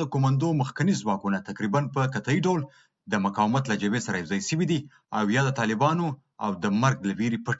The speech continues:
دي. سیګار د افغانستان د ملي امنیت د پخواني مشر مسعود اندرابي له خولې لیکلي دي چې د افغانستان د کومندو د مخکنیو ځواکونو یو شمېر یې د مقاومت له جبهې سره یوځای شوي او یو شمېر افغان پولیسو بیا ایران ته پناه وړي چې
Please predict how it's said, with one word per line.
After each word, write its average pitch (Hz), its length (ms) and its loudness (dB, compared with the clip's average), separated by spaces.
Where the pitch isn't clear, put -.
دي. 104 80 -2
سیګار 175 280 2
د 160 120 4
افغانستان 151 440 2
د 135 120 4
ملي 131 180 4
امنیت 139 180 2
د 127 80 0
پخواني 123 400 0
مشر 143 260 2
مسعود 131 400 -2
اندرابي 117 400 0
له 120 100 2
خولې 131 240 -2
لیکلي 143 300 0
دي 127 80 2
چې - 100 -4
د 117 140 2
افغانستان 117 440 0
د 139 140 0
کومندو 117 400 0
د 117 140 2
مخکنیو 151 480 0
ځواکونو 117 400 0
یو 123 60 0
شمېر 131 300 0
یې 113 40 0
د 107 120 0
مقاومت 123 440 0
له 117 120 2
جبهې 104 280 0
سره 107 140 0
یوځای 98 300 -4
شوي 175 240 0
او 143 60 2
یو 208 60 4
شمېر 165 240 0
افغان 143 440 0
پولیسو 147 400 -2
بیا 113 160 4
ایران 147 340 2
ته 156 60 4
پناه 131 260 2
وړي 175 280 0
چې 127 80 -4